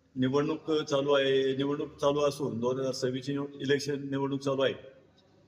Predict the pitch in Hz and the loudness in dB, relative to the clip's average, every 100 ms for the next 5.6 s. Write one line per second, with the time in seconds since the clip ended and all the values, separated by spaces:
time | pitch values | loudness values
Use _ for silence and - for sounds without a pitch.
0 | _ _ - 147 165 165 160 160 160 160 | _ _ -2 2 2 2 0 2 2 4
1 | 131 120 - - - - 123 135 175 170 | 2 0 -8 -20 -20 -6 -2 -2 0 0
2 | 165 160 156 151 156 151 156 135 143 139 | 2 0 0 0 0 0 0 0 -2 0
3 | 143 143 - 143 151 147 147 151 143 147 | -2 -4 -4 -4 -2 0 -2 -4 -4 -4
4 | 135 127 113 113 117 - - _ _ 127 | -2 0 0 -4 -8 -12 -20 _ _ -4
5 | 127 143 143 139 135 | -2 -2 0 0 0